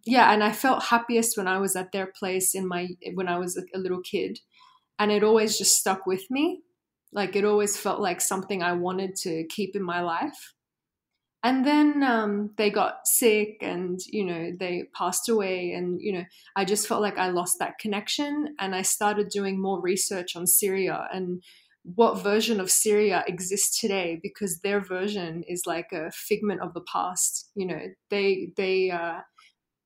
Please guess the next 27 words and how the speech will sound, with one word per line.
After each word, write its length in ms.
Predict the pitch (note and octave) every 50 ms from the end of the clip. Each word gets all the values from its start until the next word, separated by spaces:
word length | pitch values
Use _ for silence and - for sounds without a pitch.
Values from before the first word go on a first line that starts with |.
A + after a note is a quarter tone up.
| _
they 120 | - G#3+ G#3+
were 200 | G#3+ G#3 G3 F#3
my 280 | G3 G3+ G#3 G#3+ A3
age, 560 | A3+ A3 F3+ E3+ E3 E3+ F#3+ G#3+ - - - -
basically, 460 | - F#3 F#3 F#3 A3 G#3 - F#3+ F3+ F3+
during 440 | F3+ G3 F#3+ G3 G3 G3 G3 F#3+
the 80 | F3+ F#3
golden 480 | E3+ D#3+ - F3+ F3 F3+ F#3+ F#3+ G3 F#3
age 300 | - E3+ F3 F#3+ F#3 -
of 100 | D#3+ E3
Syria 500 | - - - F#3+ F#3+ F#3+ F3+ E3+ D#3+ D#3
in 140 | D#3+ E3
the 60 | E3 E3+
sixties, 760 | - - F3+ F3 - - - F#3 D#3+ D#3+ - - - - - _ _ _
you 160 | - G3+ F#3+ F3+
know? 240 | E3+ E3 E3+ A#3+ C#4 C#4 - _ _ - - _ _ _ _ _
So 480 | - - - - A#3+ G#3 F#3 F3+ F#3 -
I 160 | - G3+ G3+ F#3+
grew 300 | F#3 - A#3 A3+ A3 G#3+
up 340 | G#3+ G#3+ G#3+ - - - _
with 220 | - G3+ G#3 G#3 G3
a 60 | G3
very 320 | F3 E3+ F#3+ G3 G#3 G#3
specific 680 | G#3 - - - G#3 - - - A#3+ A#3 A#3 G#3 E3+ D#3+
version 380 | F#3 F#3+ G3+ G#3 G#3 G#3 F#3
of 80 | E3+ E3+
Syria 680 | - - - G#3+ G3 G3+ G#3 G3+ F3+ D#3 D3+ D#3 F#3+